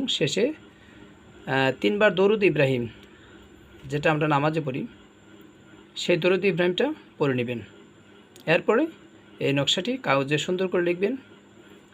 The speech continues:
লেখার পরে সুন্দর করে ভাঁজ করবেন। ভাঁজ করে ঘরের কোণায়, অন্ধকার জায়গায়,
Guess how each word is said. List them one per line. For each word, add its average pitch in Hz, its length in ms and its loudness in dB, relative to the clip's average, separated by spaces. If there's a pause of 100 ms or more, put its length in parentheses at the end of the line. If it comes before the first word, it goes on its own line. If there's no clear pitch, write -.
লেখার 180 320 4
পরে 214 220 2 (600)
সুন্দর 180 360 0
করে 175 140 2
ভাঁজ 139 300 2
করবেন। 196 320 0
ভাঁজ 143 280 -2
করে 175 200 0
ঘরের 156 340 2
কোণায়, 113 360 -4 (1700)
অন্ধকার 196 500 4
জায়গায়, 113 420 -4